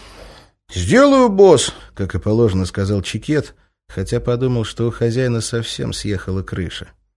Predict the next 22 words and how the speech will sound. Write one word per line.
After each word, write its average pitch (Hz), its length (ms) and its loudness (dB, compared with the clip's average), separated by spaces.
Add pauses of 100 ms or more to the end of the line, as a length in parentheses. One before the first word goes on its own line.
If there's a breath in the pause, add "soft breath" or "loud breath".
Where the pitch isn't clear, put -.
(280)
Пацаны, 127 420 4
которых 104 420 0
он 107 100 0
привлёк 117 460 2
в - 100 -20
помощь, 135 380 0
наверняка 120 560 -2
считали 127 420 -4
так 123 360 -2
же, 82 200 -4 (420 soft breath)
однако 101 460 -2
высказывать 95 640 -2
своего 92 300 -2
мнения 110 420 0
никто 101 340 -4
не 104 140 -2
стал. 95 460 -8 (420)
Можно 120 320 -2
было 120 280 0
остаться 107 420 -4
без 101 260 -2
языка, 107 640 -4